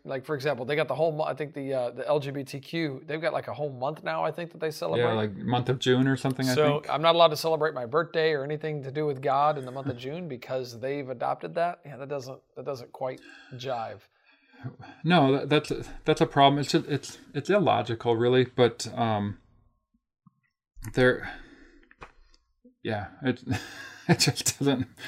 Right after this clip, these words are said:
Speaker 2: People go too far with this, and, and again, yeah, pe-, the pagans could pick any day that they want, or every day of the year, and then suddenly we can't celebrate anything, uh, to do with the Lord. Um, so,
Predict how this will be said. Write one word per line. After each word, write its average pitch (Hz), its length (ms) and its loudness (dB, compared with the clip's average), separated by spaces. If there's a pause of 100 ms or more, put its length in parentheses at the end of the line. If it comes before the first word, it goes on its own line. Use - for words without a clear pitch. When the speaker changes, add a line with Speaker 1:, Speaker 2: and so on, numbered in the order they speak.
(200)
Speaker 2:
People 165 220 8
go 143 180 6
too 156 200 2
far 120 360 4
with 104 140 -4
this, 107 280 -6
and, 107 240 -6
and 110 180 -2
again, 113 320 0
yeah, 104 220 0
pe-, - 320 -8
the 113 140 -4
pagans 117 340 0
could 117 160 -6
pick 113 200 -4
any 110 200 -2
day 107 220 -4
that 98 180 -10
they 104 140 -6
want, 123 480 -2
or - 260 -4 (100)
every 120 260 0
day 110 120 0
of 104 100 -2
the 107 60 -4
year, 113 200 0
and 104 100 -2
then 101 80 -6
suddenly 107 320 -6
we 107 100 -6
can't 107 260 -8
celebrate 110 380 -6
anything, 131 540 -2 (560)
uh, 95 320 -8
to 110 100 -8
do 104 220 -2
with 101 120 -4
the 101 60 -4
Lord. 95 320 -4 (420)
Um, 85 400 -10
so, 104 300 -6